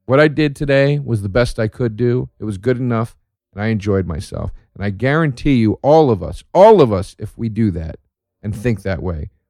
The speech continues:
will live sounder, healthier, happier lives. And I wish you that. I do. Thank you for listening. Uh,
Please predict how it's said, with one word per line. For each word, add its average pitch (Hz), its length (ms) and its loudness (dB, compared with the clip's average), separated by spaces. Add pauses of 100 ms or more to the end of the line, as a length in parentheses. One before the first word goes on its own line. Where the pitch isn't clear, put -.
will 110 280 -2
live 113 340 2 (300)
sounder, 127 640 2 (320)
healthier, 107 580 -2 (520)
happier 98 640 0 (380)
lives. - 540 -10 (320)
And - 80 -6
I 202 40 2
wish 233 280 2
you 143 60 0
that. 101 360 0
I 131 80 -4
do. 131 380 4 (240)
Thank 156 240 0
you 147 60 -4
for 143 120 -2
listening. 185 520 2 (280)
Uh, 123 280 6